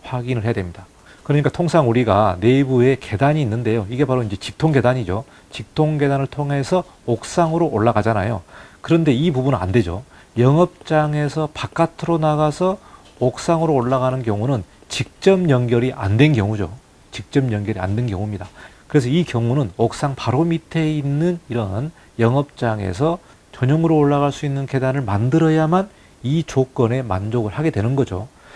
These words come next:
이게 아마 루프탑에 대한 영업에 대해서 아주 좀 까다로운 내용이 될 것 같아요. 루프탑에 관련된 내용이 까다롭다. 그래서 이 부분도 이제 건물주가 이제 허락을 해줘야 되는 부분이 되겠습니다. 자, 사용 권한 여부죠.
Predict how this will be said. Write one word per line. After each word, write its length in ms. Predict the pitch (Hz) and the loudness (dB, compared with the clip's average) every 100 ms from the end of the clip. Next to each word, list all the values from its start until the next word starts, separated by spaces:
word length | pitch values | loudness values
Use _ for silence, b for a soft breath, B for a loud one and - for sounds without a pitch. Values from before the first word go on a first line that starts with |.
| B | B
이게 240 | 131 180 185 | 4 8 8
아마 220 | 170 175 | 6 4
루프탑에 960 | 135 160 202 - 175 170 165 160 170 156 | 4 4 0 0 0 2 2 2 0 2
대한 320 | 151 156 120 | 2 2 4
영업에 420 | 117 139 143 147 | 4 4 4 2
대해서 520 | 117 117 107 143 98 - B B | 2 0 2 0 -2 -4 B B
아주 260 | 101 110 143 | 0 0 2
좀 180 | 160 156 | 0 -2
까다로운 540 | - 175 196 202 180 120 | -2 0 0 0 0 2
내용이 240 | 123 117 | 0 0
될 100 | 90 | -4
것 100 | 131 | -4
같아요. 480 | 87 - 107 87 92 - B B B | -6 -6 -8 -8 -14 -18 B B B
루프탑에 560 | 117 143 147 - 117 113 | -2 -2 -2 -2 0 0
관련된 320 | 101 98 110 | 0 -2 -2
내용이 220 | 98 101 | -2 -4
까다롭다. 760 | 104 143 160 - - 85 98 92 B B B B | -4 -4 -4 -6 -8 -8 -10 -12 B B B B
그래서 180 | 117 113 | -4 0
이 140 | 175 | 2
부분도 320 | 143 156 147 | 2 2 2
이제 140 | 113 110 | 2 0
건물주가 560 | 135 143 117 107 95 | 2 2 0 -2 -2
이제 80 | 92 | -2
허락을 380 | 90 143 123 95 | -2 0 0 -2
해줘야 280 | 139 135 113 | -4 -4 -4
되는 180 | 104 | -4
부분이 220 | 92 92 92 | -6 -8 -8
되겠습니다. 580 | 87 104 - 92 98 - B B B - | -8 -8 -10 -16 -18 -20 B B B -6
자, 120 | 98 | -4
사용 360 | - 190 208 | 4 4 6
권한 260 | 185 156 123 | 6 6 8
여부죠. 420 | 143 147 107 107 | 6 6 0 -2